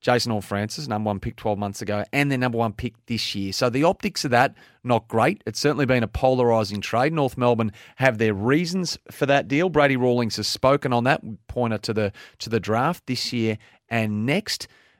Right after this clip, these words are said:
But in regards to Jason Horne-Francis and potentially staying at North Melbourne, that some people said they should have made him do that because he's got a one-year contract.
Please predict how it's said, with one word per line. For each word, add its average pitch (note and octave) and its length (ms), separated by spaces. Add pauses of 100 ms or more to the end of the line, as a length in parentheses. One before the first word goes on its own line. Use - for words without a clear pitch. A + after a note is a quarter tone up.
(120)
But B2 140
in D3+ 100
regards C#3+ 400
to C3+ 100
Jason B2+ 380
Horne-Francis A#2+ 540
and G#2 100
potentially G2+ 480
staying C3+ 560
at D3 80
North D3+ 240
Melbourne, E3 280
that - 80
some A2 180
people G#2 220
said G2 260
they F2 140
should G2+ 240
have F2+ 100
made G#2+ 260
him C#3 140
do C3+ 180
that D#3+ 180
because G2+ 280
he's F2 100
got G2+ 160
a F2+ 40
one-year G#2 420
contract. D3+ 560